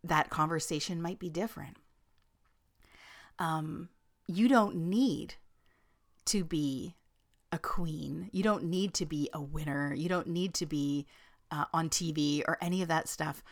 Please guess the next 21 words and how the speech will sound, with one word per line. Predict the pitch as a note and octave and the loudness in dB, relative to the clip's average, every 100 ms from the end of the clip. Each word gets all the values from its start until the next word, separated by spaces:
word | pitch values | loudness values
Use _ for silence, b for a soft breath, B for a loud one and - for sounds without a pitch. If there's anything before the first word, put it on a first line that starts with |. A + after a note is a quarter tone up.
| B B - | B B -6
for | G#3 | -2
this | F#3 F3 F#3+ - - - | 0 0 0 -2 -8 -12
conversation | - F#3+ F3+ D3+ - F3 F3+ F#3 D#3+ | -4 -2 0 -2 0 0 2 0 -2
to | D#3 | -2
be | E3+ | -2
important | D3+ D3+ - E3+ - G#3 - - B B - | -2 4 6 6 2 -2 -4 -10 B B -10
and | D3+ | -6
valuable | D3+ D3 E3 F3 G3 F#3+ G3 b b - | 0 2 4 2 0 -2 -2 b b -2
and | D#3 D3+ | 0 0
meaningful. | D#3 D#3+ D3+ - - - - - B B B B B B _ | 0 -2 -4 -6 -8 -8 -12 -20 B B B B B B _
And | E3 F3 | -2 2
you | |
don't | F#3 G#3+ G3 | 4 4 4
need | F#3 A3 A#3 | 4 4 6
all | D#3+ E3+ | 8 8
of | E3 D#3 | 6 4
those, | D#3+ D#3 D#3 - | 2 2 0 -4
like, | D#3+ D#3 D3 - D#3 C#3+ - - | -4 -2 -2 -4 -8 -8 -10 2
big | D#3+ D#3+ D#3 D#3+ - - - E3+ | 6 6 4 -2 -6 -16 -18 -8
glittery | F3 E3+ F3 D#3+ | 0 2 2 2
things | D3 - G#3+ D#3+ C#3+ E3 - - | 0 0 2 0 -4 -8 -8 -10